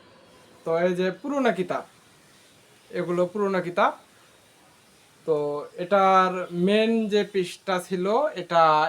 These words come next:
এগারো নম্বর পৃষ্ঠা, এর উপরে যে পৃষ্ঠা, মেইন পৃষ্ঠা ছিল, সেই পৃষ্ঠাগুলো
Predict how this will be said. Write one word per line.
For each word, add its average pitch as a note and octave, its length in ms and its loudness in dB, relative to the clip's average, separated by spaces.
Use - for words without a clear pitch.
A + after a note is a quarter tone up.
এগারো F3 280 0
নম্বর F3+ 280 -6
পৃষ্ঠা, F#3+ 320 -6
এর F3+ 180 -2
উপরে F#3+ 260 -8
যে F#3+ 120 -4
পৃষ্ঠা, F#3+ 280 -8
মেইন F#3+ 200 -4
পৃষ্ঠা G3 340 -10
ছিল, G#3 160 -8
সেই F3 200 -6
পৃষ্ঠাগুলো F3+ 520 -4